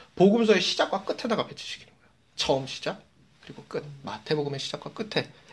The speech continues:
이걸 배치시켰어요. 의도적으로. 왜요? 우리 안에 악의 현실을 보여주겠다는 거예요. 그 악의 현실로부터 우리를 구원하시기 위하여 오신 예수 그리스도의 모습을 보여주기 위해서 마태는 의도적으로 복음서의 처음과 끝에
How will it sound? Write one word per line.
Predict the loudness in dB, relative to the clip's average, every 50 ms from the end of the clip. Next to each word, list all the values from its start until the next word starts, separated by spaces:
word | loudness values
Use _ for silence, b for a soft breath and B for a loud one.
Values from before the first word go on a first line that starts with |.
| b
이걸 | b 8 10 10 10 10
배치시켰어요. | 8 4 2 2 2 0 0 0 0 -2 -2 0 0 0 2 4 6
의도적으로. | 8 8 10 10 10 10 10 8 6 4 2
왜요? | 4 8 8 8 8 8 4 0 B B B B B B B
우리 | B 6 8 10 10 12
안에 | 12 12 12 10
악의 | 10 8 6 6 4 4
현실을 | 2 2 0 0 -2 2
보여주겠다는 | 6 8 8 8 10 10 8 8 6 4 -4 -6 -6
거예요. | -8 -10 -10 -12 -14 -16 -18 _ -20 _ _ _ _ _ _ _ _ _ _ _ _ _ _ _ _ -16 -16 -16 _ _
그 | 6 10 10 12
악의 | 12 12 10 12 12 12
현실로부터 | 12 12 12 12 12 12 12 12 12 12 12 10 10 8
우리를 | 8 8 10 12 12 12 10 B B B B B
구원하시기 | 8 12 12 12 12 12 12 12 12 10 8 4 2 4 8 10
위하여 | 10 12 12 10
오신 | 10 8 8 6 4 4 6
예수 | 10 10 10 10 8 6 6 6
그리스도의 | 8 8 6 6 6 6 6 6
모습을 | 6 4 2 4 4 4 4 4
보여주기 | 4 2 4 6 6 6 6 4 2 0 0
위해서 | 2 0 0 0 -2 -4 -6 -8 b b b b b b
마태는 | b 4 4 6 6 4 4 4 2 0
의도적으로 | -2 -2 0 0 0 0 2 2 2 2 2 0 0 0 -2 -2
복음서의 | -2 -2 -2 -4 -4 -6 -6 -6
처음과 | -6 -6 -6 -6 -6 -6 -10 -10 -12
끝에 | -12 -12 -12 -12 -14